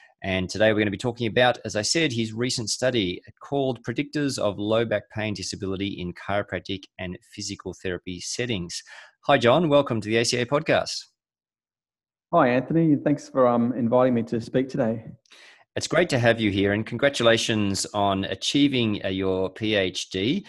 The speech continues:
Speaker 1: Uh, what made you look at this particular research question?
Speaker 2: Uh, well, I think th-, probably the first thing that brought me into research all that time ago was, um,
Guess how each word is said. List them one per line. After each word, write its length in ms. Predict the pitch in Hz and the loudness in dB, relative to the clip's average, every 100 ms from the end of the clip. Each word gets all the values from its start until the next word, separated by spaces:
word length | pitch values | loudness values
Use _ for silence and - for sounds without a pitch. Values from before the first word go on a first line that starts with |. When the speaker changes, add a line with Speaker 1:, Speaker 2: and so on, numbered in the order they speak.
| - - - | -16 -20 -6
Speaker 1:
Uh, 140 | 139 143 | -4 0
what 200 | 208 208 | -2 0
made 240 | 170 170 147 | 2 2 0
you 140 | 127 | 0
look 240 | 117 123 | 0 -4
at 100 | - - | -6 -6
this 160 | 123 | -8
particular 520 | - 117 117 113 90 | -6 -8 -6 -4 -4
research 400 | 90 92 - 85 | -4 -4 -4 -6
question? 500 | - 85 - - 85 - _ _ _ _ _ _ _ _ _ _ _ _ _ _ _ - | -8 -10 -10 -14 -18 -20 _ _ _ _ _ _ _ _ _ _ _ _ _ _ _ -4
Speaker 2:
Uh, 360 | 165 175 175 - - _ _ - | 0 2 2 -2 -14 _ _ 0
well, 260 | 185 180 160 | 0 2 0
I 40 | |
think 300 | 156 226 185 | 0 2 0
th-, 140 | - 143 - | -4 -10 -10
probably 180 | - 202 | -4 0
the 100 | 143 | 0
first 300 | - 120 131 | 0 0 0
thing 120 | 127 | 0
that 80 | 117 | 0
brought 220 | 113 123 | 2 2
me 100 | 113 | 2
into 180 | 113 113 | 0 0
research 480 | 117 135 135 120 120 | 0 0 2 0 2
all 80 | 120 | 0
that 140 | 110 | 0
time 240 | - 123 120 | -2 -2 -2
ago 280 | 117 117 | 0 2
was, 440 | 117 120 113 - - | 2 2 0 -6 -8
um, 500 | 120 117 110 110 113 | -4 -2 0 -2 -4